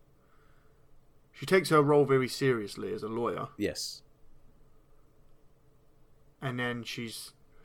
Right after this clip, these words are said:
Speaker 1: twerking in her office.
Speaker 2: <laughs>
Speaker 1: Like,
Speaker 2: I, yeah. I mean, it is a
Speaker 1: it's, it doesn't matter. It's not,
Speaker 2: I don't
Speaker 1: like,
Speaker 2: mind Too Tough
Speaker 1: pivotal
Speaker 2: 'cause
Speaker 1: to
Speaker 2: it's,
Speaker 1: anything.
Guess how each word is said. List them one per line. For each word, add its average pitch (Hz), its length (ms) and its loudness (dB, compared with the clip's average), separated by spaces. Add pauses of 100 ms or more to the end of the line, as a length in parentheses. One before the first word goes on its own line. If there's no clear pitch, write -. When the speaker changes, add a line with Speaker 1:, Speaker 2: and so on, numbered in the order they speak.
(140)
Speaker 1:
twerking - 440 -8
in 113 60 -10
her 113 120 -4
office. - 440 -4
Speaker 2:
<laughs> 151 60 6 (640)
Speaker 1:
Like, 139 440 2
Speaker 2:
I, 202 200 6
yeah. - 340 2 (280)
I 185 80 4
mean, 214 160 2
it 214 60 0
is 196 120 0
a 170 80 0
Speaker 1:
it's, 147 140 2
it 240 160 4
doesn't 190 240 4
matter. 156 320 10
It's 143 100 2
not, 185 140 6
Speaker 2:
I 165 100 10
don't 254 140 6
Speaker 1:
like, 233 140 6
Speaker 2:
mind - 20 4
Too 156 100 4
Tough 139 140 6
Speaker 1:
pivotal 135 120 2
Speaker 2:
'cause 127 60 0
Speaker 1:
to 135 120 4
Speaker 2:
it's, 143 40 2
Speaker 1:
anything. 120 380 -2